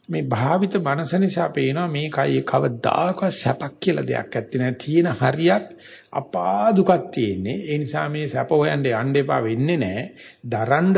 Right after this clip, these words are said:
පුළුවන් නම්, ඉවසන්න පුළුවන් නම් භාවනා කරපන්. ඒක නිසා ඔය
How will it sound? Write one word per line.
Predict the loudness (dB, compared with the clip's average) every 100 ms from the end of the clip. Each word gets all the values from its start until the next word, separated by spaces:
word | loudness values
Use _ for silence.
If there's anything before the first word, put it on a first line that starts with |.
| 4
පුළුවන් | 2 0 0 -4
නම්, | -10 -14 -18 _
ඉවසන්න | -2 0 2 2 4 2
පුළුවන් | 2 0 0 0
නම් | 0 0 0 -2 -12 -20 _ _
භාවනා | -2 -2 0 -2
කරපන්. | -2 -4 -6 -12 _ _ _ _ _ _ _ _ _ _ _ _ _ _ _ -2
ඒක | 2
නිසා | 4 2 2
ඔය | 4